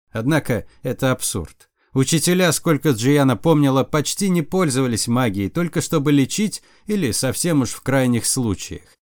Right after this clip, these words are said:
Зато ведуны без магии не продержались бы и дня.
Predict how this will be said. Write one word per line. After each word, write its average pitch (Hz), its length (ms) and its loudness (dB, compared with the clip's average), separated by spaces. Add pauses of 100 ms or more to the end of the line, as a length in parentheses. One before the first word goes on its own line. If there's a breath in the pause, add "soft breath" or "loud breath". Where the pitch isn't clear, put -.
(360)
Зато 147 380 2
ведуны 190 500 2
без 156 260 0
магии 160 360 2
не 151 120 2
продержались 139 760 0
бы 147 200 2
и - 40 2
дня. 110 360 -2